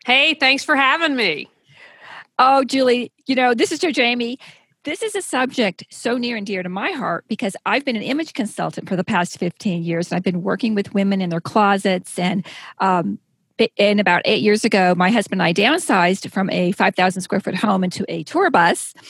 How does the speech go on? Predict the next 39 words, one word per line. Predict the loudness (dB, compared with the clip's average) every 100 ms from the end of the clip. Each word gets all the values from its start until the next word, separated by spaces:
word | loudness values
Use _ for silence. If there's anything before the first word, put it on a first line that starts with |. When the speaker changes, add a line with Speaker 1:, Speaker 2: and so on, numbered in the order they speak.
| -10 -8 -4
Speaker 2:
So, | 2 4 4 4
uh, | 4 4
Lana | 4 4
and | 4
I | 4
actually | 2 0 -2
had | -4 -4
a |
show | -2 2 2
a | 0
few | -4 -8
weeks | -8 -8
ago | -6 -6
called | -4 -2 -2
The | 0
Upside | 0 0 -6 -8 -4 -4 -4 -4
of | -6
Downsizing, | -4 -2 0 0 -2 -2 -2 -2 -4 -4 -4 -6 -12 -6
where | 0 2 2 0
we | -2 -2
discussed | -4 -4 -2 -4 -6 -18 -8
decluttering | -8 0 2 2 2 0 -2
and | -2
purging | 2 2 0 -4 -6
and, | -8 -8 -10 -18 -12 -2
you | -2
know, |
for | 2
people | 2 2 0
considering | -2 -2 -2 0 -2
downsizing | 0 0 0 0 0 0 -4
in, | -6 -6
in, | -8 -8 -10
in, | -14 -8
with | -6
their | -4 -2
living | 0 0 -4
situation. | -8 -12 -6 -6 -4 -4
So | 0 0 0